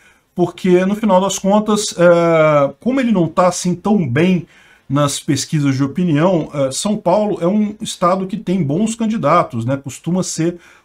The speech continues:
uma disputa acirrada pela vaga de senador em São Paulo.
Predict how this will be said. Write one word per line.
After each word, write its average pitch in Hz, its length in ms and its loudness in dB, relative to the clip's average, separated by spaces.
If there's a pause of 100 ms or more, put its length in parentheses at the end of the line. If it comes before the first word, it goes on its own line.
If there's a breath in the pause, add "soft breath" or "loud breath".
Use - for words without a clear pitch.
uma 165 160 2
disputa 190 600 -2
acirrada 165 800 -2
pela 143 400 0
vaga 135 400 2
de 127 160 -4
senador 131 560 -4
em 127 60 -6
São 175 220 -6
Paulo. 170 400 -2